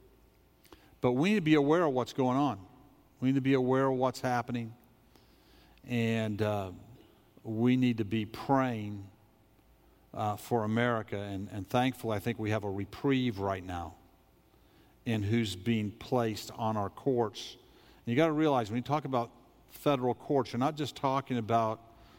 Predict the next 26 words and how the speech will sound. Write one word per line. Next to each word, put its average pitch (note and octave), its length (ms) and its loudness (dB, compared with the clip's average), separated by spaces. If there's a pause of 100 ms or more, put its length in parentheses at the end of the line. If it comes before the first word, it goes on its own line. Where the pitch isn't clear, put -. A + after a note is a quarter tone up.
(120)
Supreme B2+ 560 0
Court C#3 380 0
justices. G2+ 680 -4
You're B2+ 140 0
talking B2 540 -2
about A2 280 2
appellate C3+ 520 -2
judges. C#3+ 560 -2 (500)
You're B2 100 4
talking B2 340 0
about G#2+ 220 -2
federal C3 440 0
judges A#2+ 440 -2
all C3 360 0
throughout C3+ 400 2
our A#2 120 0
nation. A2+ 540 -2 (1800)
And A#2 380 0
all D3 580 4
of C3 80 2
that B2+ 180 4
matters. B2 680 0 (1400)
All C3 260 2
of A#2 100 -4
it A2+ 80 -6
matters A#2+ 580 -2